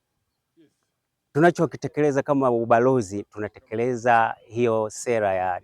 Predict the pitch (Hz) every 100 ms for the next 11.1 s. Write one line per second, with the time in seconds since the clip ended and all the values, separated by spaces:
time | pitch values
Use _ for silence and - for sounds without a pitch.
0 | - 95 - 95 92 - 110 92 82 82
1 | - 139 165 175 - _ _ _ _ -
2 | 113 127 117 120 131 127 117 - 110 123
3 | 113 113 - 113 110 113 127 - 98 95
4 | 95 - 101 98 - 104 98 92 95 95
5 | 107 127 127 127 _ _ _ _ 101 98
6 | 95 95 92 104 120 107 101 127 135 135
7 | 113 90 - 113 104 95 92 90 90 92
8 | 92 98 139 - 131 - 98 92 90 -
9 | _ - 143 151 107 98 - - 107 -
10 | 104 98 98 92 - 101 90 87 _ 139
11 | 156